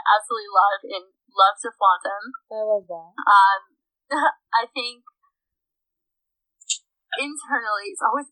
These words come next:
Speaker 1: it's always harder for me sometimes, um,
Speaker 2: Mm-hmm.
Speaker 1: to say something that's more internal, but, um, I'm loyal, sometimes loyal to a fault, but I am fiercely loyal for my friends, my
Speaker 2: Mm-hmm.
Speaker 1: family. If,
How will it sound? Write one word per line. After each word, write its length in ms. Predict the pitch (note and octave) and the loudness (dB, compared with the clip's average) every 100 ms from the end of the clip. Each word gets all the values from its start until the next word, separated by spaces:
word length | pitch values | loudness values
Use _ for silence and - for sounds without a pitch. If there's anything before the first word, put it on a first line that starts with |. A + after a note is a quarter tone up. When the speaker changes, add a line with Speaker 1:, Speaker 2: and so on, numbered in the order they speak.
| - | -18
Speaker 1:
it's 160 | - - | -2 2
always 240 | B3 C#4 - - | 2 0 -8 -2
harder 480 | G#3+ G3 F#3+ G3 B3 _ | 0 2 -2 -4 -10 _
for 120 | - G#3 | -6 -6
me 160 | G3+ G3+ | -8 -8
sometimes, 640 | - A#3 A#3 A#3+ B3+ C4+ D4 | -4 -4 -2 -2 -2 -10 -2
um, 300 | G3+ G3 G3+ | 2 2 -2
Speaker 2:
Mm-hmm. 180 | G3 F3 _ _ _ _ _ - | -10 -20 _ _ _ _ _ -20
Speaker 1:
to 20 | |
say 180 | C4 - | -8 -6
something 220 | G4+ G#4 G#4 | -4 -6 -6
that's 160 | C#5+ | -8
more 160 | C#4+ C#4+ | 0 0
internal, 480 | - G4+ - G#3+ G#3 G#3+ | 0 -10 -8 0 0 2
but, 280 | F#3 E3 _ _ _ _ _ - | -2 -2 _ _ _ _ _ 2
um, 440 | G3 F#3+ F#3+ _ _ _ _ _ _ _ _ _ - | 2 0 -4 _ _ _ _ _ _ _ _ _ 2
I'm 240 | - - - - - | 4 4 -2 -12 0
loyal, 400 | G4+ G#3 A#3+ C4+ | 2 4 2 0
sometimes 420 | C#4 B3+ C#4+ C#4 | -2 -2 -4 -2
loyal 280 | A#3+ A3+ B3+ | -2 0 0
to 100 | A#3+ | -2
a 80 | A3 _ | -2 _
fault, 240 | G3 F3 | 2 2
but 120 | - - | 2 0
I 160 | G2 G2 | 0 -2
am 320 | - - _ _ _ _ _ _ | -14 -20 _ _ _ _ _ _
fiercely 400 | C4 A#3 A3 A3+ G3+ | -6 -6 -6 -10 -4
loyal 400 | F3+ F3+ F3+ - | -4 -2 -4 -4
for 80 | A3 | -2
my 160 | F#3+ F#3+ | 0 0
friends, 520 | G3 G3 A#3 _ - _ _ _ | -2 -4 -6 _ -20 _ _ _
my 160 | G#3+ F#3+ | -2 -2
Speaker 2:
Mm-hmm. 80 | F3+ | -2
Speaker 1:
family. 560 | F#3+ F3+ F3+ F#3 F#3 - - | 0 0 0 -12 -18 -20 -4
If, 160 | G3 | -4